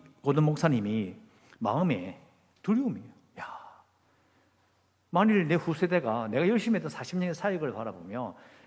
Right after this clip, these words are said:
그게 하나님의 뜻이라고 누가 그래? "그거 왜 그렇게 생각해서? 왜 그걸 한 거야?" 라고 물으면 뭐라고 해야 되냐는 거예요.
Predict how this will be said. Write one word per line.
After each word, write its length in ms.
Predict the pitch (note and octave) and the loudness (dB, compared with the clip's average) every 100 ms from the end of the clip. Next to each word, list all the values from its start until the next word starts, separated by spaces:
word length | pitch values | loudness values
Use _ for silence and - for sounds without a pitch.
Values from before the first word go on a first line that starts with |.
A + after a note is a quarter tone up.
| - | -2
그게 180 | G3+ | 4
하나님의 260 | G3+ C4+ A3+ | 6 8 6
뜻이라고 360 | A#3 - F3 A2+ | 4 0 -2 -2
누가 200 | A#2 D3 | -4 -2
그래? 300 | D#3+ A2+ - - _ _ _ _ _ _ - | -2 -4 -8 -20 _ _ _ _ _ _ 2
"그거 140 | D#4+ | 10
왜 140 | A#3+ A#3+ | 10 12
그렇게 220 | D#4+ C#4+ | 10 8
생각해서? 500 | G3 D3+ A2 - - _ - - | 0 -2 -4 -8 -16 _ -18 8
왜 220 | G#3+ E4 | 12 12
그걸 280 | B3 A3+ B3 | 12 8 8
한 140 | A#3 | 8
거야?" 200 | A3+ E3+ C#3+ | 10 8 6
라고 140 | G#3+ | 6
물으면 400 | G3+ C#4+ A#3 C#3 | 6 6 6 4
뭐라고 280 | C3 G3 B3+ | 6 6 6
해야 80 | C4+ | 2
되냐는 220 | A#3+ A#3+ | 2 0
거예요. 160 | G#3 - | -4 -8